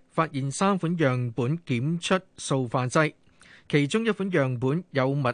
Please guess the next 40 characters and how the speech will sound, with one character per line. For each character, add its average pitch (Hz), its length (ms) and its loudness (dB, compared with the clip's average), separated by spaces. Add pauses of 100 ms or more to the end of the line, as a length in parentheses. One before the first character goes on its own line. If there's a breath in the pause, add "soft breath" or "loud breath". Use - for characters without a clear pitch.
料 123 260 -2
嘅 143 180 0
塑 139 280 -2
化 139 200 2
劑 170 360 2
D 170 280 2
E 165 220 2
H - 240 -6
P 165 260 2 (360 loud breath)
含 139 320 0
量 151 260 4 (100)
超 208 220 0
出 214 160 -4
本 143 220 -2
港 151 220 0
同 113 240 -6
歐 175 100 2
盟 110 240 -2
相 180 360 0
關 180 260 0
法 151 240 -4
例 123 200 -6
上 120 320 -4
限， 113 340 -4
達 123 140 -2
到 131 240 -4
十 120 200 -6
八 113 180 -4
倍， 110 320 -8 (380 loud breath)
或 147 140 2
者 175 200 -2
會 147 240 2
妨 101 280 -4
礙 120 340 0
兒 107 180 -6
童 104 300 -4
正 135 260 0
常 101 280 -2
發 131 180 -2
育。 127 200 2